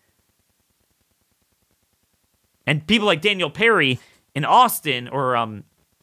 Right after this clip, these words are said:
San Antonio with the Soros prosecutor there.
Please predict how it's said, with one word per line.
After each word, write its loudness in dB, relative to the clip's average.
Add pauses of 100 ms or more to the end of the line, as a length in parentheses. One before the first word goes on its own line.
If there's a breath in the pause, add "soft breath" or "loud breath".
(380)
San -2
Antonio -2 (2250)
with -6
the -4
Soros -2
prosecutor 2
there. 0